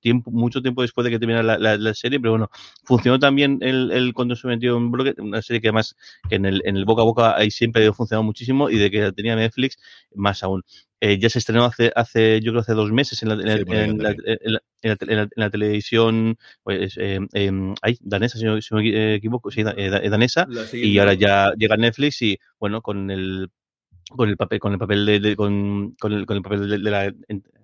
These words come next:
Speaker 1: este, te puedo decir spo-, es que, claro, como decir spoilers, como decir, no decirlo, bueno, con el, el personaje principal que en un momento dado es presidenta, que eso es como, como arranca la prese-, la,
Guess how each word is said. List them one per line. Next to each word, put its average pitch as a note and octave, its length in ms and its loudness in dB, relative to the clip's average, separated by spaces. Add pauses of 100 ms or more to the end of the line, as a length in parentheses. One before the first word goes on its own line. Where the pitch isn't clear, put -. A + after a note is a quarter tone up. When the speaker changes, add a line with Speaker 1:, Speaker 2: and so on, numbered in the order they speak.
(680)
Speaker 1:
este, G#2+ 200 -14
te G#2+ 220 -6
puedo G#2+ 160 6
decir A#2 240 4
spo-, - 180 -8
es A2+ 120 0
que, B2+ 240 2
claro, B2 260 2
como A#2+ 140 6
decir A#2+ 260 4
spoilers, B2 300 2
como A#2+ 140 2
decir, A2+ 220 0
no A2 60 2
decirlo, A2+ 220 2
bueno, A2 160 2 (280)
con A2 180 0
el, A2+ 100 0
el A#2 80 4
personaje B2+ 280 2
principal B2+ 320 4
que A#2+ 60 0
en A#2+ 60 6
un A#2+ 60 4
momento A#2 200 2
dado A2+ 100 4
es A2 80 0
presidenta, A#2 500 0
que A2 80 -6
eso G2+ 140 -6
es F#2+ 60 -6
como, G2 320 -6
como G2+ 160 -4
arranca G2+ 240 -4
la G2+ 100 -2
prese-, G2+ 280 -14
la, G2 320 -2